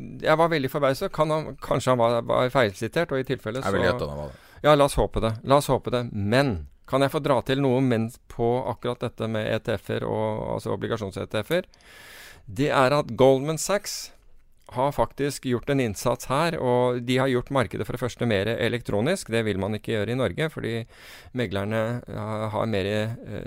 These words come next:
Speaker 1: tjener mer på å, å knytte kjøpere og selgere hjemme hos seg selv, fremfor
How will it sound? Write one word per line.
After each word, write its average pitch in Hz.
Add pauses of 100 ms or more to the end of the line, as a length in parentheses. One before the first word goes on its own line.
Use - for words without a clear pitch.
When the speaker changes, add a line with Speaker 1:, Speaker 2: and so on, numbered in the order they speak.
Speaker 1:
tjener 110
mer 90
på 113
å, 107 (260)
å 104
knytte 107
kjøpere 107
og 107
selgere 101
hjemme 98
hos 95
seg 110
selv, 113
fremfor 95